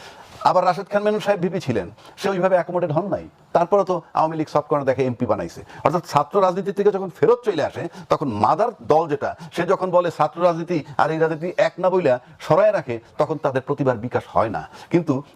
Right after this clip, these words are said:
এখনো হবে না, তার কোনো গ্যারান্টি নাই। আর কিছুদিন আগে আমরা কথা শুনছি যে উপদেষ্টা মাহফুজ বলছে যে প্রশাসনের ভিতরে দুইটা দলের ব্যাপক প্রভাব, ডিসি টিসি সেট করা, যার যার মতো করে শেয়ার করে করে ফেলছে, দুইটা দলের কথা বলছে। সেক্ষেত্রে জামাতের নামটা ন্যাচারালি আসে,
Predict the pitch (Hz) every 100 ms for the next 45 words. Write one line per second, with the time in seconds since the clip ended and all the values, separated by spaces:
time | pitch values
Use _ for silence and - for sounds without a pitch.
0 | - - - 165 - 202 196 220 202 156
1 | - - 139 131 151 147 139 123 175 240
2 | _ - 117 - - - - - 92 -
3 | - _ - - 156 220 247 220 220 202
4 | 175 165 143 143 139 127 - - 127 123
5 | 110 - 156 170 175 - 147 156 180 160
6 | 160 - 123 - - 123 135 147 170 185
7 | 180 165 151 120 - - 151 170 165 147
8 | 143 131 127 131 104 87 80 - - -
9 | 120 127 117 117 123 - 127 - 113 101
10 | - 92 123 120 127 123 123 120 110 110
11 | 104 107 101 104 95 85 98 110 104 98
12 | 98 85 85 85 - 90 - - - 170
13 | 185 170 180 180 180 180 175 175 175 180
14 | 175 160 160